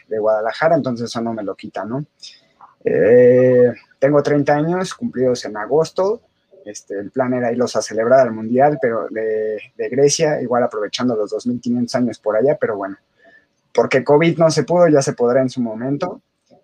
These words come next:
Y bueno, ¿cómo empezó todo este tema de, del fitness? Empezó por ahí del dos mil doce, después de cinco años de, de estar entrenando ya, eh, de manera continua e ininterrumpida en el, en el gym.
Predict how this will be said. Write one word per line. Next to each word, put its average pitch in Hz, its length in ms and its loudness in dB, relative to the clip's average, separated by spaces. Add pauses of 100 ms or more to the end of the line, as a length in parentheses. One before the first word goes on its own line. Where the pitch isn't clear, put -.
(360)
Y 185 260 2
bueno, 170 260 4
¿cómo 180 180 2
empezó 165 380 -2
todo 165 160 0
este 160 180 0
tema 151 340 -2
de, 135 200 -4
del 120 340 -6
fitness? 175 640 -4
Empezó 120 400 -8
por 135 180 -2
ahí 135 120 2
del 131 180 0
dos 113 240 -4
mil 123 160 -2
doce, 131 600 -2
después 123 340 -6
de 131 80 -4
cinco 123 340 -4
años 127 280 -2
de, 107 360 -8
de 113 80 -6
estar 117 240 -4
entrenando 120 580 -2
ya, 117 280 0 (400)
eh, 92 260 -10 (120)
de - 80 -8
manera 120 360 0
continua 143 540 0
e 139 40 2
ininterrumpida 120 840 0
en 117 80 -6
el, 104 180 -8 (160)
en 113 140 -8
el 117 180 -4
gym. 160 260 2